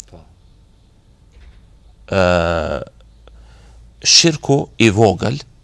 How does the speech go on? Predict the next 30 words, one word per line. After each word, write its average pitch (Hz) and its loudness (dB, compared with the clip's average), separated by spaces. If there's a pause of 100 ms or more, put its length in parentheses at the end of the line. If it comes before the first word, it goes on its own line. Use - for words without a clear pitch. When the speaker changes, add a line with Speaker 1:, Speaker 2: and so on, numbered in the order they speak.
(880)
Speaker 2:
dietar 98 2
do 90 -4
thotë, - -10
kanë 101 -2
ndarë, 92 -4
do - -8
thotë, 101 -4
shirku 101 -2
në 90 -8
shirku - -6
i 113 -6
madh, 139 -6 (560)
ku 104 -4
duhet, 95 -6
e, 87 -6
Allahu 92 0
Azza 92 -4
wa 90 -4
Jall, 92 -6
do 92 -6
thotë, - -14
nuk 101 -10
e 101 -8
fal - -8
këtë - -10
shirk. - -10 (1300)
E, - -6
shirku 175 -2
i 135 0
vogël 110 2